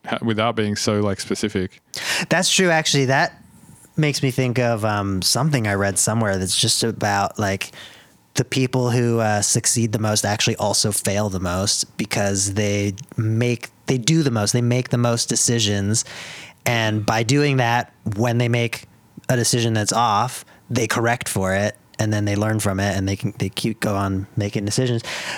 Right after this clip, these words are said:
Speaker 2: Whereas, uh, people who are kind of, like, hesitant, paralyzed, like, not trying things out, like,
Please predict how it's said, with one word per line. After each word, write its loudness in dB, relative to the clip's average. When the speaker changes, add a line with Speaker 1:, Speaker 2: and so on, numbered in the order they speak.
Speaker 2:
Whereas, 2
uh, 2
people -2
who 2
are 0
kind 0
of, 0
like, -2
hesitant, 0
paralyzed, 2
like, 0
not 0
trying 2
things 2
out, 4
like, 0